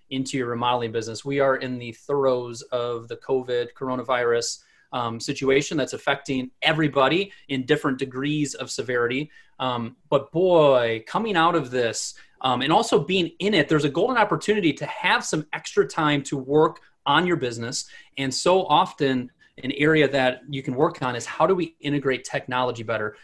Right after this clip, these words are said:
that allows us to be more productive, efficient, profitable.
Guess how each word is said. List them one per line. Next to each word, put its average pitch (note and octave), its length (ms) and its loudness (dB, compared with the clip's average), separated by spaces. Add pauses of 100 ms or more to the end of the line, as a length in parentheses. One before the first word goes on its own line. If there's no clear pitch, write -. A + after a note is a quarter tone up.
that C3 80 0
allows D3 320 2
us C#3 80 -6
to - 100 -14
be B2+ 80 -2
more A#2 160 -4
productive, C3 640 -4
efficient, - 600 -8 (120)
profitable. B2 880 -2